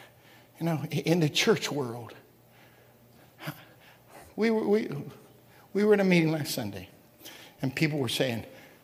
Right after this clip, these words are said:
"They just had, oh, a thousand people at First Church," and people were just clapping and going. I said, "Wait a minute, it's a lot of hot dogs and fireworks, okay?" But people thought that was so amazing. Listen to me, it's like a lake.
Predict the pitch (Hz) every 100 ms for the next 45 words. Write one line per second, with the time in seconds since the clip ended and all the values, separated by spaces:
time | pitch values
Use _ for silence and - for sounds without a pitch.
0 | - - 92 131 117 117 131 120 131 117
1 | - 139 139 147 135 139 120 117 - -
2 | 123 - - 104 - - 143 143 131 113
3 | - - - - - 160 170 180 135 117
4 | 127 117 131 - 151 208 160 117 185 208
5 | 185 175 180 175 160 123 123 175 147 107
6 | 92 - 113 156 196 - - - - -
7 | - - - - - - - - - -
8 | - _ - - - - - - - -
9 | 127 - 160 156 170 170 202 175 147 -
10 | 226 214 208 208 180 135 95 - - -
11 | 202 - 160 139 113 110 185 180 143 139
12 | 143 139 - - -